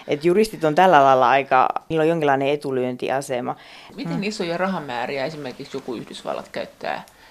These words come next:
Speaker 2: tässä lobbauksessa?
Speaker 1: No siis Y-, Yhdysvalloistakin on vaikea puhua esimerkiksi
Speaker 2: Joo.
Speaker 1: tämmöisenä, niin kuin blokkina, että meillä on ne yritykset, että me niiden osalta suurin piirtein tiedetään, mutta kun se rekisteri ei edellytä mitään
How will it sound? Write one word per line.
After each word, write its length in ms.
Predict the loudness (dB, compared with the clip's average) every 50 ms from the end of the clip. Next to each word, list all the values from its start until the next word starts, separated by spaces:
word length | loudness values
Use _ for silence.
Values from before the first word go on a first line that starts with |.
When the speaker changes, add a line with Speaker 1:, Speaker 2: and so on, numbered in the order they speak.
| -20 -20
Speaker 2:
tässä 180 | -18 -14 -12 -12
lobbauksessa? 520 | -12 -12 -12 -12 -12 -12 -12 -14 -10 -8
Speaker 1:
No 60 | -6 -4
siis 160 | -4 -4 -4 -4 -6
Y-, 120 | -6 0 4
Yhdysvalloistakin 680 | 4 4 4 4 2 4 4 4 4 0 0 2 2 4
on 60 | 4
vaikea 320 | 4 4 4 4 0 0
puhua 380 | -2 -2 -10 -4 0 2 2 2
esimerkiksi 320 | 2 0 -4 -6 -6 -4
Speaker 2:
Joo. 40 | -2
Speaker 1:
tämmöisenä, 400 | -2 0 0 0 -2 -2 -2 -2
niin 140 | -2 -4 -6
kuin 100 | -6 -4
blokkina, 460 | 0 2 2 2 0 -2 -2 0 0
että 100 | 0 0
meillä 180 | -2 -2 0 0
on 60 | -2
ne 60 | -2
yritykset, 500 | -2 0 0 0 -2 -2 -6 -12 -12 -12
että 120 | -8 -4 -2
me 80 | 0
niiden 300 | 0 2 2 2 2 2
osalta 280 | 0 0 -2 -4 -4 -4
suurin 340 | -6 -6 -4 -4 -4 -4 -2
piirtein 320 | -4 -4 -2 -2 -4 -4
tiedetään, 420 | -2 0 0 0 0 0 -2 -2 -2
mutta 180 | -4 -6 -6
kun 120 | -6 -6 -4
se 160 | -2 -2 -2
rekisteri 520 | -2 -4 -4 -6 -8 -4 -4 -4 -2 0
ei 180 | 0 2 2 0
edellytä 440 | 0 0 -2 -2 -2 -2 -4 -4 -4
mitään 520 | -4 -4 -4 -2 -2 0 0 0 -2 -4